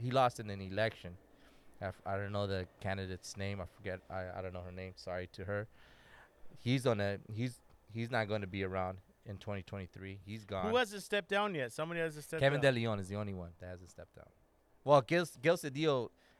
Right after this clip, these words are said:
Speaker 1: hasn't stepped down, but
Speaker 2: So there's four
Speaker 1: but
Speaker 2: of 'em.
Speaker 1: there's three. No, Nuri Martinez, she stepped down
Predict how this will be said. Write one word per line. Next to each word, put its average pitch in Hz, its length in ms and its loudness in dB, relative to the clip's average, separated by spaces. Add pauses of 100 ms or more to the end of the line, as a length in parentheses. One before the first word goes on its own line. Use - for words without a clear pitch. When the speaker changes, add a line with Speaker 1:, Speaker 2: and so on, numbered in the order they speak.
Speaker 1:
hasn't 131 300 2
stepped 147 260 4
down, 147 240 6
but 107 260 2 (240)
Speaker 2:
So 170 180 -2
there's 160 180 0
four 185 160 0
Speaker 1:
but 131 160 10
Speaker 2:
of 135 80 0
'em. 120 160 -4 (580)
Speaker 1:
there's 113 200 0
three. 101 260 -2 (800)
No, 131 180 10
Nuri 147 300 4
Martinez, 139 720 2
she - 240 -4
stepped - 340 2
down 92 300 0